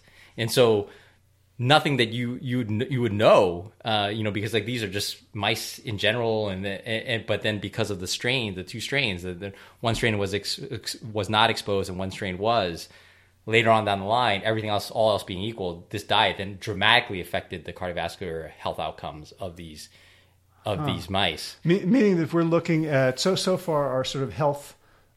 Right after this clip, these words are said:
Speaker 2: um, research has largely been, at least at a population level, has been looking at averages.
Speaker 1: Mm-hmm.
Speaker 2: Like, like, what is the effect of a plant-based diet on cardiovascular health? And so we're looking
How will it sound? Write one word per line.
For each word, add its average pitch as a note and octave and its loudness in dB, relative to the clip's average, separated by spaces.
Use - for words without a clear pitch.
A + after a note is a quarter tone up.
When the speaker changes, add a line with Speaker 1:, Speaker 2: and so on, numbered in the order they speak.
Speaker 2:
um, A#2+ -2
research C#3+ 0
has C3 -8
largely C#3+ 2
been, B2 -2
at B2+ -2
least C3+ -2
at C3+ -4
a A#2+ -2
population C#3+ -2
level, A2 0
has C3+ 0
been C#3 2
looking C3 0
at A#2+ 0
averages. B2+ 0
Speaker 1:
Mm-hmm. G#2+ 0
Speaker 2:
Like, B2+ -2
like, B2+ -2
what D3 6
is D#3+ 6
the D3 2
effect C#3+ -2
of A#2+ 0
a C3+ 0
plant-based C3+ -2
diet A#2 0
on B2+ -4
cardiovascular B2 -2
health? - -6
And C3+ -4
so D3 -4
we're C3+ 2
looking D3 0